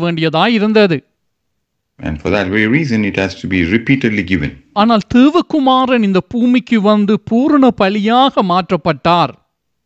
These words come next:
Speaker 2: And now the Son of God came on down to the earth, and he, he was changed to be the perfect
Speaker 1: அவர்
Speaker 2: sacrifice.
Speaker 1: ஒரே தரம் பூரண பலியாக ஒப்பு கொடுக்கப்பட்டார்.
Speaker 2: And for only once, he was given as his perfect sacrifice.
Speaker 1: அதனாலே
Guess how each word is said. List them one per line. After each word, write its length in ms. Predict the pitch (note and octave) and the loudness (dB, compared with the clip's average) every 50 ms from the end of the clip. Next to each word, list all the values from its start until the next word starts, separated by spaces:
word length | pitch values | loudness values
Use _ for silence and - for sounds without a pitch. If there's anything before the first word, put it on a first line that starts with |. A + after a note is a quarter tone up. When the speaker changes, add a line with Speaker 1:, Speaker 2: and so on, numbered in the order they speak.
| _ _ _ _ _ _ _ _ _ _ - | _ _ _ _ _ _ _ _ _ _ -12
Speaker 2:
And 160 | - D2 D2+ E2+ | -10 -8 -6 -2
now 100 | A2 B2+ C3 | -2 0 0
the 80 | A2 - | 0 0
Son 160 | - A#2 C3+ | 0 0 0
of 100 | C3 G#2+ | 0 0
God 240 | F#2+ G2+ F2+ F#2 F2+ F2+ | -2 -2 -2 -2 -2 -4
came 200 | - - A#2 A#2+ A2 | -2 0 0 2 2
on 120 | G#2 G2+ F#2 | 2 2 0
down 200 | F2+ G2+ G#2 G2 F#2 F2 - | 0 0 -2 -4 -4 -6 -4
to 80 | G#2+ G#2+ | -4 -2
the 120 | G#2+ F#2+ F2 E2 D#2 | -2 0 0 0 0
earth, 200 | E2 E2+ E2+ - | 0 0 -2 -2
and 120 | E2+ E2+ E2+ F2 | -2 0 2 2
he, 80 | F2+ F2 D#2 C#2 F#2 | 0 0 0 0 0
he 40 | F#2 E2+ | 0 2
was 160 | F2 F2 F2 | 0 -2 -2
changed 320 | - - A2 A2 G#2 - - | -2 -2 -2 -2 -2 -4 -4
to 60 | - | -6
be 120 | E2 G2+ G#2+ | -2 -2 -2
the 120 | F2+ E2+ - - C#3 | -2 -2 -2 -2 -2
perfect 280 | C#3 C#3 - B2+ - | -2 -2 -2 -6 -6
Speaker 1:
அவர் 60 | - | -4
Speaker 2:
sacrifice. 640 | G2 F2 - - E2 D3+ F3+ G#3 G#3+ G#3+ G3 G3+ - G#3+ F3+ | -6 -6 -6 -6 -8 -4 -4 -2 0 0 -2 -2 -4 -2 0
Speaker 1:
ஒரே 260 | F3+ F#3+ A#3 C4 C#4+ D4+ D4 - - | 2 2 2 4 4 2 2 2 2
தரம் 360 | A#3+ A#3 A#3+ A3 F#3+ E3 D3 C#3+ - - | 2 2 2 2 0 -2 -4 -6 -10 -8
பூரண 400 | A#3+ C4 E4 D#4+ D4+ C4+ A#3+ A3 G3 - G#3+ | -4 -2 -2 0 0 0 0 -2 -2 -2 -2
பலியாக 540 | G#3 G#3+ A3+ G#3 B3+ B3 A#3+ F#3+ B3 G#3+ F#3+ G#3 G3 | -2 0 0 0 0 0 0 0 0 -2 -2 -2 -4
ஒப்பு 180 | D#3+ - A3 A3 - | -6 -4 -6 -2 -2
கொடுக்கப்பட்டார். 880 | G3+ F3 E3+ - F#3+ D#3+ - E3+ D#3+ C3+ - - E3 E3 D3+ C3 B2 - _ _ - _ _ _ _ _ _ _ _ _ _ _ _ _ _ _ _ - | 0 -2 0 0 -2 -2 -2 -2 -6 -4 -2 0 0 2 2 0 -2 -6 _ _ -20 _ _ _ _ _ _ _ _ _ _ _ _ _ _ _ _ -12
Speaker 2:
And 380 | - E2 E2 E2 E2 E2 D#2 D2+ | -8 -6 -4 -4 -4 -4 -6 -8
for 340 | - - - - F2 E2 D#2+ D#2+ D#2 D#2 D2+ - - - - - - | -12 -12 -6 -2 0 0 0 0 -2 -4 -6 -6 -8 -12 -12 -8 -4
only 220 | - A2 B2+ C3+ G#2+ A#2+ C3 | 0 2 2 4 4 2 2
once, 180 | A2+ G#2+ A2 - - | 0 -2 -4 -6 -8
he 100 | - F2+ E2+ | -10 -8 -8
was 80 | D2+ D2+ | -8 -6
given 300 | D#2+ A2+ B2+ B2 G#2 F#2+ F2 | -2 0 0 0 0 0 -2
as 160 | - E2+ F2+ E2+ | -4 -4 -4 -4
his 140 | E2+ E2 - | -4 -6 -4
perfect 340 | - B2 A#2 A2+ A#2 A2 - - | -4 -4 -4 -4 -6 -8 -6 -6
sacrifice. 260 | F2 E2+ - E3 F3 | -6 -4 -2 -2 -2
Speaker 1:
அதனாலே 580 | E3+ G3 F#3+ G3 G#3+ B3 C#4 C#4+ C4+ G#3+ F#3 | 0 0 0 2 2 2 2 2 2 2 2